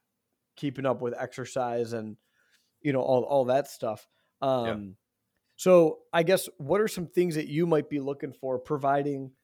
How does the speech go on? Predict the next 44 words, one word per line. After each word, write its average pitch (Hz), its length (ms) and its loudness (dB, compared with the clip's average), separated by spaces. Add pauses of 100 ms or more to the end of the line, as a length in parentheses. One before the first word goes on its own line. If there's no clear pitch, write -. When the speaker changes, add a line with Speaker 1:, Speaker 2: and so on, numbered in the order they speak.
(220)
Speaker 1:
you 156 120 2
know, 151 60 4
you 139 240 2
have 143 100 4
an 143 160 -6
older 156 300 2
client? 127 540 -2
And 170 120 4
I 208 40 2
mean, 208 240 0
I 196 60 2
mean, 196 200 4 (320)
we're 214 100 -2
talking 185 420 4
seniors, 131 800 -6 (280)
right? 139 180 0
I 143 40 -2
mean, 156 140 2
we're 175 100 2
talking, 156 360 4
like, 127 220 0
seventies. 104 800 -4 (760)
I 156 60 2
mean, 156 180 4
what 170 180 8
are 180 40 6
you 165 180 4
doing? 151 480 2
What, 175 180 4
what 175 140 2
are 190 40 -4
some 190 140 -6
of 190 80 -2
the - 60 -14
things 170 180 -2
you're 147 160 -2
looking 147 340 -4
for 113 480 -4 (500)
<clears throat> 156 920 -8
with 143 140 -2
someone 131 600 -2 (640)
of 131 160 -4
that 131 260 2
age? 98 440 -6